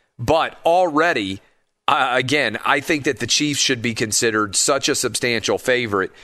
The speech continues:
that it's hard for anybody to be able to catch them. And if you're wondering right now, what does the playoff picture look like? I mean, I think it's a, a very interesting scenario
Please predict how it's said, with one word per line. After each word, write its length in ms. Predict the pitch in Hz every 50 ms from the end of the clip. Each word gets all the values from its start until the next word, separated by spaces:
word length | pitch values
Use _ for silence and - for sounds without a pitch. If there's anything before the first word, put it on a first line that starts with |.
| - _ _ _ _ -
that 140 | 120 117
it's 160 | 117 107 - -
hard 360 | - 120 123 131 131 127 120
for 180 | - 135 123
anybody 460 | 113 113 113 113 107 107 101 104 104 101
to 120 | 98 113
be 160 | 101 110 104
able 240 | 98 101 95 95 92
to 100 | 90 90
catch 320 | - - 123 123 - -
them. 140 | - 90 85
And 80 | 92 98
if 100 | 95 -
you're 140 | 117 107 104
wondering 640 | 107 117 139 170 202 190 143 120 107 104 104 98
right 220 | 98 92 95 92
now, 360 | 82 95 90 87 87 87 92 - - - - _ _ _
what 340 | - 117 127 156 175 170 120
does 320 | 113 139 139 151 156 127 120
the 100 | 123 -
playoff 520 | - - 147 143 139 127 110 104 - -
picture 420 | - 117 107 - - 113 104 98
look 280 | 92 98 131 156 156 -
like? 300 | 107 90 80 85 95 -
I 40 | 104
mean, 140 | 98 104 104
I 80 | 104
think 160 | - 131 113
it's 180 | 113 104 - -
a, 580 | 110 107 104 101 101 95 87 107 110 107 101 104
a 60 | 107
very 420 | 98 101 117 120 120 117 117 117 107
interesting 580 | - 117 120 117 - 131 110 - - 120 104
scenario 760 | - - 104 98 101 113 135 135 113 101 92 85 85 87 -